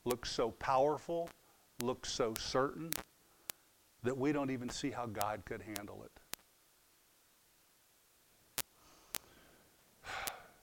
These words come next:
You may, there are people right now who need jobs.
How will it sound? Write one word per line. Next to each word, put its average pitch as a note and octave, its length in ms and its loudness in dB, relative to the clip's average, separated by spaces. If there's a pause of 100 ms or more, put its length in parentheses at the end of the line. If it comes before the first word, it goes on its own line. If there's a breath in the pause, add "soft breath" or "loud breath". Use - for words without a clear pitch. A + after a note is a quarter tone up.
(600 loud breath)
You D3 140 2
may, C#3+ 160 2 (1400)
there E3+ 100 6
are C#3+ 60 6
people D3 340 2
right B2 200 4
now A#2 180 2
who A#2 140 -4
need G#2+ 160 -2
jobs. G2+ 460 0